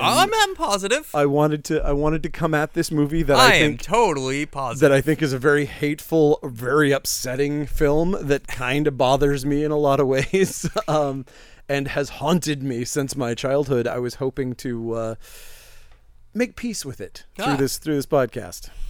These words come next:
Speaker 1: Okay.
Speaker 2: Maybe. <laughs> Or maybe not. <laughs> Maybe
Speaker 1: Anyway,
Speaker 2: we'll
Speaker 1: what are we doing?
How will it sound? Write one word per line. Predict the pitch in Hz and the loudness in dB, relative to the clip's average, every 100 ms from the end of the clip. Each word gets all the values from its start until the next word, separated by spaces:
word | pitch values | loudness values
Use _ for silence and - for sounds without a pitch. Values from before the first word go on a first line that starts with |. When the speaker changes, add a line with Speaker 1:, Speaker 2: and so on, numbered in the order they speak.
| - - - - - - - | -6 -8 -8 -12 -14 -14 -14
Speaker 1:
Okay. | 196 - 180 180 - | -6 -2 -2 -2 0
Speaker 2:
Maybe. | 151 127 110 - | 2 2 0 -2
<laughs> | 143 - - - - | 0 0 -2 -8 0
Or | 190 | 2
maybe | 170 131 | 4 2
not. | 120 113 113 - | 0 -2 -2 -8
<laughs> | - | -8
Maybe | 180 - | -6 2
Speaker 1:
Anyway, | 226 175 | 4 6
Speaker 2:
we'll | 180 | 6
Speaker 1:
what | 294 | 6
are | 320 | 4
we | 311 | 2
doing? | 226 110 | 2 0